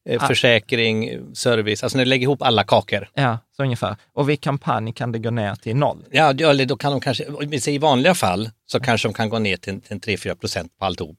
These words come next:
Speaker 1: Om man bara
Speaker 2: Ja.
Speaker 1: gissar.
Speaker 2: Ja, ja,
Speaker 1: Nu
Speaker 2: ja,
Speaker 1: gissar
Speaker 2: men
Speaker 1: jag faktiskt på
Speaker 2: absolut.
Speaker 1: riktigt,
Speaker 2: Ja, ja.
Speaker 1: även om jag vet vissa siffror. Så.
Speaker 2: Ja.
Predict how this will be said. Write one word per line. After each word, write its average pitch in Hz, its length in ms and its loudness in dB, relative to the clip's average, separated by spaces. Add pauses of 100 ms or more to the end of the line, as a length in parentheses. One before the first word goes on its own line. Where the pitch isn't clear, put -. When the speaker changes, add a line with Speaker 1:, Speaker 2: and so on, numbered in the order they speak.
(120)
Speaker 1:
Om 127 120 -2
man 107 120 0
bara 101 100 2
Speaker 2:
Ja. 107 60 2
Speaker 1:
gissar. 95 420 -2
Speaker 2:
Ja, 127 100 -2
ja, 147 80 4
Speaker 1:
Nu 208 60 2
Speaker 2:
ja, 175 80 2
Speaker 1:
gissar 117 100 4
Speaker 2:
men 170 180 4
Speaker 1:
jag 226 100 4
faktiskt 190 200 0
på 117 60 0
Speaker 2:
absolut. 107 140 0
Speaker 1:
riktigt, 135 300 -4
Speaker 2:
Ja, 139 60 0
ja. 139 80 4
Speaker 1:
även 131 140 2
om 120 60 0
jag 110 60 4
vet 107 200 0
vissa 123 240 2
siffror. 98 300 -4
Så. 92 200 -10
Speaker 2:
Ja. 135 240 2